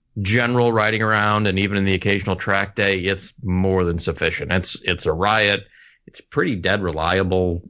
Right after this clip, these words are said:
in that, you know, street level trim. Uh, and it makes, well, at least the one that I rode that had an aero pipe on it, made a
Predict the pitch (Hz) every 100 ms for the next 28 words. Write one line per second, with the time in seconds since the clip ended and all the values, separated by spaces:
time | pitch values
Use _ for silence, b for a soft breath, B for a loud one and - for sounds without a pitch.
0 | - 92 85 85 - _ _ _ 110 92
1 | 80 - - 104 104 92 87 82 - 110
2 | 110 85 80 b b b b 95 110 120
3 | 131 104 143 - - - - 110 110 104
4 | 110 98 95 95 98 98 98 92 90 85
5 | 98 90 90 90 82 - 87 87 82 82
6 | - 98 90 85